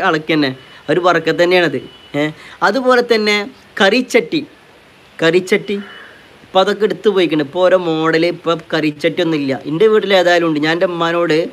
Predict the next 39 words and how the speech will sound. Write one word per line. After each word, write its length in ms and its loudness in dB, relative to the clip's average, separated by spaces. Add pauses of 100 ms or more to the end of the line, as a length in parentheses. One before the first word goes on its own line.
(220)
ഇപ്പോൾ 180 -4
class 300 2
എടുക്കണതിന് 400 0
കുറച്ച് 240 -2
മുന്നേ 240 0
ചോദിച്ചു, 320 -2
"ഇവിടെ 200 -4
എന്തൊക്കെ 300 -2
ഉണ്ട്, 200 -2
ആട്ടുംകല്ലുണ്ടോ, 680 0
അല്ല, 100 0 (440)
ഈ 40 4 (140)
ആട്ടുകല്ലുണ്ടോ?" 560 0
ചോദിച്ചപ്പോൾ 320 -4
ഉമ്മ 100 -2
പറഞ്ഞു, 220 -2
"ആട്ടുകല്ല് 420 0
ഇല്ലായിരുന്നു." 400 0 (320)
അതുപോലെ 300 2
കറിച്ചട്ടി 460 0
ഉണ്ടോ 120 0
ചോദിച്ചപ്പോൾ 320 0
കറിച്ചട്ടി 460 0
ഉണ്ട് 180 4
പറഞ്ഞു. 200 0
അപ്പോൾ 180 -4
സമാധാനമായി. 580 2
ഇൻഷാ 240 -2
അല്ലാ, 120 0 (120)
ബർക്കത്തിൻ്റെ 640 2
ലക്ഷണമാണ് 400 2
അതൊക്കെ. 260 -4 (440)
അതൊക്കെ 240 2 (100)
നമ്മുടെ 300 2
വീട്ടിൽ, 280 0
അതുകൊണ്ടൊക്കെ 460 0
ഇടയ്ക്ക് 220 0 (100)
ഭക്ഷണമൊക്കെ 420 0
ഉണ്ടാക്കി 300 2